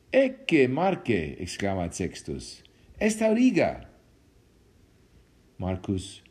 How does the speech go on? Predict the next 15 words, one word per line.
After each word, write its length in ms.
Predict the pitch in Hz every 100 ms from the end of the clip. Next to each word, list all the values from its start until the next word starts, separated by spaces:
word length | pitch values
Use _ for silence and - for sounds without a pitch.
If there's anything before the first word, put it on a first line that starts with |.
| _
magno 460 | - 90 85 87 85
risu 640 | 87 87 78 80 76 76
respondet, 760 | 78 73 - 73 69 69 71 - _ - - _ -
"Non 440 | 123 143 139 135
est 320 | 123 113 113
auriga 640 | 117 110 113 120 110 104 98
fatue, 800 | - - 113 117 117 110 101 104 - - - - - -
est 240 | 117 120 -
tabellarius, 880 | 131 131 131 156 131 110 92 90
que, 560 | - 110 107 104 - -
qui 280 | - 131 120
epistolas 800 | 110 107 175 - 123 104 101 104 -
civium 500 | - 139 139 113 110
praecarorum 1000 | 104 104 101 101 98 98 98 92 92 101 - -
ab 160 | 95